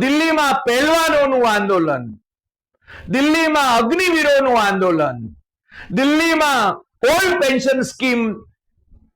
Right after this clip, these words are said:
વાળાઓનું આંદોલન, દિલ્હીમાં આ ઈ વી એમ સાથે ચેડા કરવામાં આવી રહ્યા છે એટલે એની વિરુદ્ધનું જે વકીલોનું આંદોલન છે અને એમાંય ખેડૂતોનું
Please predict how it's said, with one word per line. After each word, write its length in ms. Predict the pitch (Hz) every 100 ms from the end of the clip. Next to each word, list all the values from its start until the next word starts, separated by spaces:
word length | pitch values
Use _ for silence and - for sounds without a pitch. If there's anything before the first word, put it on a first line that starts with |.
| - - - 240 247
વાળાઓનું 580 | 254 247 247 233 233 214 190
આંદોલન, 560 | 190 190 170 151 127 117 110 _ _ _ _ _ _ _ _ _ _
દિલ્હીમાં 1200 | 143 151 170 226 269 226 170 143 139 180 147 - - _ - - - _ _ _ _ _ _ _ _ _ _ _ _
આ 160 | 165 180 180 226
ઈ 40 | 277
વી 180 | 330 302
એમ 100 | 285 269 254
સાથે 300 | 220 208 220 -
ચેડા 340 | 226 226 254 254 247
કરવામાં 480 | 226 214 208 202 196
આવી 240 | 196 196
રહ્યા 320 | 190 185 185 220
છે 100 | 226 208
એટલે 260 | - 185 170 214
એની 280 | 330 370 330
વિરુદ્ધનું 640 | 285 285 214 247 240 233 196
જે 80 | 214 - 170
વકીલોનું 600 | 214 370 370 330 302 262 220
આંદોલન 480 | 196 196 185 160 151 139 180
છે 120 | 170 143 - _ _ _ -
અને 140 | 196 185
એમાંય 340 | 214 233 220 -
ખેડૂતોનું 800 | 233 285 349 359 254 202 196